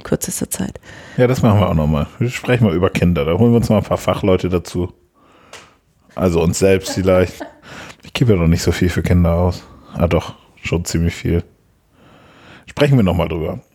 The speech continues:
Speaker 2: Wollen wir noch irgendwas von den Hörern wissen eigentlich? Wenn da noch jemand zuhört überhaupt? Was
Speaker 1: Ja,
Speaker 2: ihr
Speaker 1: also
Speaker 2: Lieblings-
Speaker 1: irgendwie, was immer eingeschlafen ist oder nie wirklich funktioniert hat, ist, dass wir mal so Fragen von den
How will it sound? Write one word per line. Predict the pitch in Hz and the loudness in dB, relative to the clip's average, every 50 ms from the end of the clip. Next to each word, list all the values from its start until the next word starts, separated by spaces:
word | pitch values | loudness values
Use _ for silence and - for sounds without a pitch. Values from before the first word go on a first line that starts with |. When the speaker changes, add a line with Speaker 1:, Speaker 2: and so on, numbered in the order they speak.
| _ _ _ _ _ _ _ _ _ _ - | _ _ _ _ _ _ _ _ _ _ -6
Speaker 2:
Wollen | - 98 113 135 151 | -2 2 2 4 4
wir | 156 | 4
noch | 160 | 2
irgendwas | 160 147 156 151 - | 2 2 0 -2 0
von | 147 135 | 0 2
den | 135 127 104 | 4 4 4
Hörern | 92 - 98 95 107 90 85 | 4 2 2 2 2 0 0
wissen | 92 98 - - 113 123 | -2 -4 -2 -2 -2 -2
eigentlich? | - 120 - - 131 165 - - _ _ _ - - - _ - - | -2 -4 -4 -4 -4 -4 -4 -6 _ _ _ -20 -20 -20 _ -6 -2
Wenn | 110 113 | 0 2
da | 110 104 | 4 2
noch | 107 107 | 2 2
jemand | 107 107 104 95 | 2 2 0 0
zuhört | - - 110 117 123 117 120 | 0 -2 -2 -2 -2 -4 -4
überhaupt? | 120 120 117 120 123 135 - - _ _ _ _ _ _ _ _ _ _ _ _ _ _ _ _ _ - - - - _ _ | -4 -2 -2 -2 -4 -4 -8 -12 _ _ _ _ _ _ _ _ _ _ _ _ _ _ _ _ _ -20 -20 -20 -20 _ _
Was | - - - | -4 -2 0
Speaker 1:
Ja, | 226 214 | 2 2
Speaker 2:
ihr | 214 - | 2 2
Speaker 1:
also | 208 208 - | 2 2 2
Speaker 2:
Lieblings- | - 285 | 2 2
Speaker 1:
irgendwie, | 359 359 277 254 247 | 2 2 2 2 2
was | 240 247 - | 0 0 0
immer | 233 226 214 | 0 0 2
eingeschlafen | 185 190 262 339 285 - - 185 202 - 196 | 2 2 2 2 0 2 0 -2 0 0 -2
ist | - - 202 | -4 -2 0
oder | 196 190 190 | 2 2 2
nie | 202 220 233 226 | 4 2 2 2
wirklich | 233 226 226 226 220 | 0 0 0 -2 -2
funktioniert | - 220 214 - - 190 196 220 277 - | 0 0 -2 0 0 0 2 2 2 2
hat, | 240 202 | 0 -2
ist, | 196 208 - - | -2 -4 -6 -8
dass | 208 - - | -6 -4 -2
wir | 196 | 0
mal | 190 190 190 190 | 0 2 0 0
so | 190 185 | 0 -2
Fragen | 190 - - 180 208 226 220 214 | -8 -4 -4 -2 0 0 -2 -2
von | - 202 196 | -4 -4 -4
den | 180 175 185 196 208 | -2 -2 -4 -6 -6